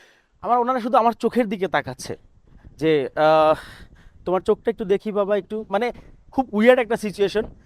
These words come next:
আহ, ওনাদের জন্য যৌক্তিক, আমার জন্য খুবই উইয়ার্ড। কেন সিচুয়েশনটা আমার জন্য উইয়ার্ড আমি একটু বলি। আমার খুব কাছের এক আত্মীয় আমাকে বলছিল, "আচ্ছা, যে ছে-, ছেলের সাথে আপনারা মেয়েটাকে বিয়ে দেওয়ার কথা চিন্তা করেছেন,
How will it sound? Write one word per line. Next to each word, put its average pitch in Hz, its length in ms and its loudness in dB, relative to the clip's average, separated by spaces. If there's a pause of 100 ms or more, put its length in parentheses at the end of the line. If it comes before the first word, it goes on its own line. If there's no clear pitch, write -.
(380)
আহ, 147 560 4 (540)
ওনাদের 247 300 2
জন্য 247 200 0
যৌক্তিক, 202 400 0
আমার 180 260 0
জন্য 202 180 0
খুবই 185 240 -2
উইয়ার্ড। 143 380 -2 (300)
কেন 208 180 2
সিচুয়েশনটা 240 460 -4
আমার 185 160 0
জন্য 160 180 -2
উইয়ার্ড 170 340 2
আমি 175 140 2
একটু 156 180 -6
বলি। 147 240 -2 (380)
আমার 233 280 2
খুব - 300 -8
কাছের 196 380 2
এক 226 160 0
আত্মীয় 175 420 0 (400)
আমাকে 180 300 -2
বলছিল, 190 360 -2
"আচ্ছা, 156 240 0
যে 170 180 -4
ছে-, 185 220 -4 (100)
ছেলের 180 240 -2
সাথে 196 240 -6
আপনারা 175 280 -4
মেয়েটাকে 170 420 -4
বিয়ে 156 220 -4
দেওয়ার 185 180 0
কথা 170 200 -6
চিন্তা 180 280 -4
করেছেন, 196 380 -4